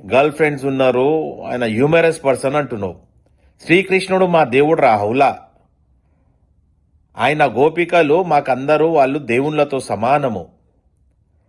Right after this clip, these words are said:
నువ్వు దేవుణ్ణి నమ్మనోనివి, మా దేవుని హ-,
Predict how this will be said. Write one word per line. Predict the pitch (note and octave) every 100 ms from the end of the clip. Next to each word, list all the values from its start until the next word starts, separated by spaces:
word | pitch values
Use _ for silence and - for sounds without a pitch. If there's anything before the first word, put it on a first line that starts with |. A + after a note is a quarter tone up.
| _ _ _ _ -
నువ్వు | D#3 -
దేవుణ్ణి | A#2+ C#3+ F3+ F#3
నమ్మనోనివి, | E3+ B2+ C#3 D3+ D#3 D#3+ D3+ A2 G2+ C#3 - _ _ -
మా | A#2 D#3
దేవుని | C#3 D3 D#3+ E3 D#3+
హ-, | D3 C3+